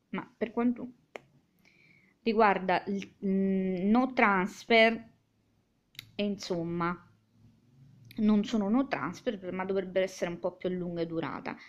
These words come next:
però insomma i colori mi piacciono, quindi li utilizzerò. Ehm, il colore, eh, che ho scelto, ve lo leggo,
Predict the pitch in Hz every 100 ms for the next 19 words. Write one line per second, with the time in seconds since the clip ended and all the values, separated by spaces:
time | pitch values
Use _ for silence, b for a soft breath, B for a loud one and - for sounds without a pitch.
0 | B B B B 587 185 139 190 - 175
1 | 170 165 208 196 170 220 311 196 143 -
2 | - 202 180 - 185 196 185 185 180 180
3 | 175 185 180 202 180 165 143 104 95 -
4 | _ b b b b b _ - 247 226
5 | 214 214 214 214 208 202 202 208 196 190
6 | 190 185 226 220 - 240 247 262 202 196
7 | 180 185 180 - 220 - - 170 160 170
8 | - 226 190 185 185 170 156 147 170 165
9 | 220 254 262 -